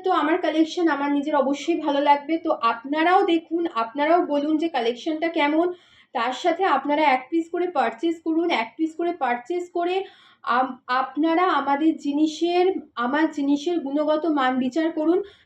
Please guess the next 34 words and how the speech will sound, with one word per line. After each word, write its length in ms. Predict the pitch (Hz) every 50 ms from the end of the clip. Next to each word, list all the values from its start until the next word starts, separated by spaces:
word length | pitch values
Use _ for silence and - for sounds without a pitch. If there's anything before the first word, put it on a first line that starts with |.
| _
তারপর 580 | - 277 254 269 285 320 302 - 302 302 330 370
আমার 200 | 320 294 269 262
সাথে 280 | 254 - 277 262 294 311
পারচেজ 480 | - 254 226 226 - - 254 240 247 -
করবেন, 280 | 240 214 208 214 214 214 - -
আমার 280 | - 233 233 247 254 262
কালেকশন 520 | 262 254 240 247 254 247 - - 294 285
থেকে 240 | 285 311 311 - 381
আপনারা 360 | 381 285 254 - 262 247 247
পারচেজ 480 | 240 247 247 220 208 - 254 240 240 - -
করবেন। 260 | 233 208 208 226 220 220 - _ _ _ _ - 226 233
Already 360 | 247 262 285 311 330 381 359
যারা 240 | 370 349 349 349 359
নিয়েছেন 580 | 339 330 330 339 359 349 - 359 381 381 381
তারা 280 | 370 302 269 269 269 269
রিভিউ 360 | 262 277 277 277 330 349 359
দেবেন, 420 | 349 339 330 330 339 349 370 403 392 - - _ _ _ -
অবশ্যই 580 | - 233 240 247 285 311 349 - - 381 381 359
রিভিউ 300 | 359 359 330 359 370 349
দেবেন। 380 | 349 339 311 339 349 370 392 381 - _ _ _ _ _ _ _ _
তো, 240 | - 269 269 269 269
উম, 320 | 240 220 254 254 254 240
তাহলে 560 | 247 269 247 247 254 302 311 320 320 320 302 - - - _ _ _ _ _ -
অন্যান্য 560 | 285 285 302 320 339 370 392 392 415 415 370
যে 140 | 349 330 320
সমস্ত 400 | - 339 320 330 320 - 349 330 -
ফ্রেন্ডরা 420 | 320 311 302 302 302 320 320 320
আমার 260 | 302 302 302 294 247
দেখছে 540 | 240 269 262 262 254 - - 320 330 370 415 - - - _ _ -
তাদের 540 | 302 254 240 254 247 320 359 403 427 381 262
বুঝতে 300 | 240 254 240 - - 339
অনেকটা 420 | 320 269 233 240 269 285 - 302 311
সুবিধা 360 | - - 254 233 240 240 240
হবে। 300 | 233 220 196 180 180 175